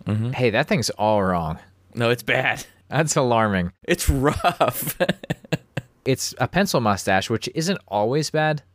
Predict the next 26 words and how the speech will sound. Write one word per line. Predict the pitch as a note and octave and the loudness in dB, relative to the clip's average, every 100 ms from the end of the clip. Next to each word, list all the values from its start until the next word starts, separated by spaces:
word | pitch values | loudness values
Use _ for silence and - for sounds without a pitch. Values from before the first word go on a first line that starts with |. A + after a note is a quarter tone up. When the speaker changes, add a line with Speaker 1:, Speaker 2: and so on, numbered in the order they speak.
| _ - | _ -4
Speaker 2:
but | - | -2
is | C3 B2+ G#2 | 0 -2 -2
usually | F#2 G2+ A#2 A2+ A#2+ A#2+ A#2 | -2 0 2 2 0 2 2
bad. | A2+ A2+ A#2 A2+ - _ - | 2 2 2 -2 -12 _ -6
Speaker 1:
It | E3 | -2
wasn't | F#3 G3+ G#3 | -2 -2 0
in | |
the | F3+ | 0
center. | - A3+ G3+ | 0 0 0
It | B2 | 0
was | A#2+ C3+ | 0 -2
just | B2+ | -6
right | A#2 B2+ D#3+ | -4 0 2
up | E3 D3 | 0 0
against | C3+ D3 - | 0 0 -2
his | B2 A#2+ | -4 0
lip. | F3+ D#3+ _ - | 0 0 _ -4
Speaker 2:
The | B2+ | -4
fact | - F#3+ - | 0 -2 0
is, | C3+ A2+ | -2 0
if | G#2+ | -2
you're | A#2 A2+ | -2 0
not | D3 D3+ | 0 -2
John | - G#2+ G2+ F#2+ | 0 2 2 2
Waters, | E2+ E2+ E2+ - - _ _ - | 0 0 -2 -4 -10 _ _ -14
Speaker 1:
Yeah. | - - | -10 -8